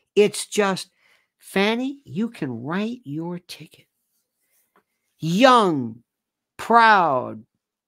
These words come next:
s-, brave African-American woman. I mean, she's young, fit, you know, for pro-,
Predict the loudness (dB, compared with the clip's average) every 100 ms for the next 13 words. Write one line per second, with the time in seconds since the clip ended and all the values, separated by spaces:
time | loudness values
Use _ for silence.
0 | -20 -20 -20 _ _ _ -2 2 6 6
1 | 8 8 6 0 -8 -14 -20 _ _ _
2 | _ _ 2 2 2 0 0 -4 -4 -2
3 | -2 -2 -4 -4 -2 -4 -4 -6 -10 -8
4 | -6 -2 -2 0 -4 -4 -2 0 -2 -2
5 | -2 -2 -8